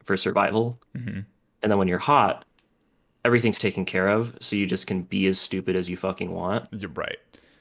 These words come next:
Speaker 1: And
Speaker 2: Yeah,
Speaker 1: you
Speaker 2: it's
Speaker 1: just
Speaker 2: like you revert to hedonism 'cause it's like you don't actually have
Speaker 1: Yeah.
Speaker 2: to struggle for anything.
Speaker 1: You're like, "I don't have to struggle for anything, so I can just do everything."
Speaker 2: Yeah, I can just be hot.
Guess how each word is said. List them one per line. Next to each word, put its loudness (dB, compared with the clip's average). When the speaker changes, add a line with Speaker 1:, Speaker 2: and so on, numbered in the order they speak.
Speaker 1:
And 6
Speaker 2:
Yeah, 10
Speaker 1:
you 8
Speaker 2:
it's 4
Speaker 1:
just 4
Speaker 2:
like 0
you -4
revert 2
to -4
hedonism -4
'cause -6
it's -12
like -6
you -10
don't 0
actually 6
have -2
Speaker 1:
Yeah. -8
Speaker 2:
to -12
struggle -6
for -12
anything. -12
Speaker 1:
You're 4
like, 2
"I 4
don't 8
have 6
to 2
struggle 4
for 2
anything, 0
so -2
I 0
can -2
just -4
do 2
everything." -6
Speaker 2:
Yeah, -8
I -10
can -18
just -18
be -12
hot. -12